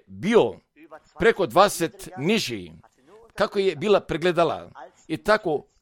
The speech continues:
kao sa injekcijama. Mi imamo povjerenja ka u Boga. Mi Bogu vjerujemo. Nije potrebno da obraćamo pažnju ka našim teškoćama,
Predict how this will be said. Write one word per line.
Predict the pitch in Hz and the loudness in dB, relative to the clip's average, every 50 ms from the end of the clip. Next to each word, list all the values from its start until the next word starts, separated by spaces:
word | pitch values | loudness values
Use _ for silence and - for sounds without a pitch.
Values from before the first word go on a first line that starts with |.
| _ _ | _ _
kao | - 196 214 202 147 107 - - _ _ _ | -4 0 2 2 2 0 -2 -10 _ _ _
sa | - - 175 170 | -8 -6 -6 -4
injekcijama. | 139 147 147 170 202 - - - 123 107 98 92 87 85 87 - _ _ _ _ _ _ _ _ _ _ _ _ _ _ _ _ _ 143 _ _ _ _ _ _ - - - | -4 -4 -2 0 0 0 -2 -6 -8 -8 -10 -10 -14 -20 -20 -20 _ _ _ _ _ _ _ _ _ _ _ _ _ _ _ _ _ _ _ _ _ _ _ _ -20 -12 -4
Mi | 147 208 | -2 0
imamo | 226 220 | 0 -2
povjerenja | 175 - - 170 190 196 208 202 180 | -4 -8 -4 0 2 2 2 2 0
ka | - 180 190 - _ | 0 -2 -2 -2 _
u | - 160 | -6 -4
Boga. | 127 131 196 196 - - 90 87 90 - _ _ - - _ 156 170 | 4 6 6 6 6 2 -4 -14 -16 -20 _ _ -20 -20 _ -16 -8
Mi | - 185 196 | -6 -4 -4
Bogu | 139 101 104 190 220 202 208 208 - | -4 0 2 4 4 4 0 -6 -8
vjerujemo. | 127 156 170 165 180 190 170 135 107 95 - 85 - - _ - 226 - - _ _ - - | -6 -2 2 4 4 4 4 2 -2 -10 -16 -18 -20 -20 _ -20 -20 -20 -20 _ _ -20 -8
Nije | - 175 220 208 | -2 0 0 0
potrebno | - - 240 233 190 196 190 - - - | 0 -2 -2 -2 -2 -4 -6 -6 -8 -4
da | 139 170 | -4 0
obraćamo | 139 208 214 - - 185 175 156 | 2 2 2 0 -2 -4 -4 -4
pažnju | - - 190 214 180 185 - | 0 2 2 2 2 0 -4
ka | - 156 | -2 0
našim | 185 214 - - 143 | 0 0 0 -2 -6
teškoćama, | - 165 147 - - 180 - - - - - - - - | -10 -10 -10 -10 -14 -18 -20 -20 -20 -18 -18 -18 -18 -20